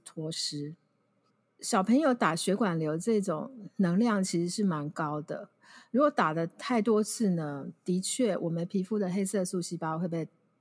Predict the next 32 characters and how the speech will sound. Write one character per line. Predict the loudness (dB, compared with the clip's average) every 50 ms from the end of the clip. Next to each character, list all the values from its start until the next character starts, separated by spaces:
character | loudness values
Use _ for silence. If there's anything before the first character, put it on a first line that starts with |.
| _ -6
打 | -6 -6 -6
得 | -8 -10
不 | -12 -12
见 | -10 -8 -6 -4 -4 -4 -6
了。 | -8 -12 -16 -20 _ _ _ _ _ _ _ _ _ _ _ _ _ -20 -20 -20 -20 -10 _
但 | -2 0 0
因 |
为 | 2 2
小 | 2 2 2 2 2
朋 | 2 2 2 4
友 | 4 4 2 2
的 | 0 0 -2 0
恢 | 0 0 0
复 | 2 2 2
力 | 2 0 -2
比 | -4 -8
较 | -8 -6 -4 -4 -4 -4
好， | -6 -8 -8 -8 -8 -8 -12 -18 _ _ _ _ _ _ _ _ -10
所 | -4 0 2 2 4
以 | 4 4 4
呢， | 4 4 2 0 0 0 -2 0 2
临 | 2 2 4
床 | 4 4 4 4
上 | 4 2 2 2 2
还 | 0 2 2
没 | 2 2
有 | 2 0 0
遇 | 0 -2 0
过 | 0 0 0 0 0
说 | -2 -4 -4 -4 -2
因 | 0 0 2
为 | 2 2 0 -2